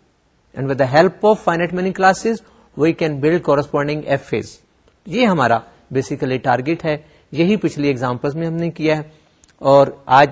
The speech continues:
اس میں مزید جو دو ایگزامپلس ہم کرتے ہیں ان میں اس کانسیپٹ کو مزید بلڈ کرتے ہیں۔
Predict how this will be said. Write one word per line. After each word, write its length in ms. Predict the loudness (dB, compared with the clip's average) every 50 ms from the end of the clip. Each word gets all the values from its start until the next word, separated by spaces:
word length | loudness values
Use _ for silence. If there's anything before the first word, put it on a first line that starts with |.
| 0 -6
اس 300 | -4 -2 -2 -2 -4 -4
میں 180 | -4 -2 -2
مزید 380 | -2 -4 -4 -2 -2 -2 -2 -2
جو 80 | -4 -2
دو 180 | -2 -2 -2
ایگزامپلس 440 | -2 -2 -4 -6 -4 -4 -6 -6 -4
ہم 100 | -6 -4
کرتے 280 | -4 -4 -4 -2 -2 -2
ہیں 120 | -2 -2 -4 -10 _ _ _ _ _
ان 120 | -8 -6 -4
میں 240 | -4 -2 -4 -4 -4 -6
اس 200 | -10 -12 -12 -10
کانسیپٹ 500 | -6 -6 -6 -6 -4 -4 -4 -4 -4 -4
کو 220 | -2 -2 -2 -2 -2 -10 _ _ _ _
مزید 340 | -6 -6 -4 0 0 0 0
بلڈ 240 | 0 -2 -2 -2 0
کرتے 280 | -2 -4 -4 -2 -4 -6
ہیں۔ 80 | -6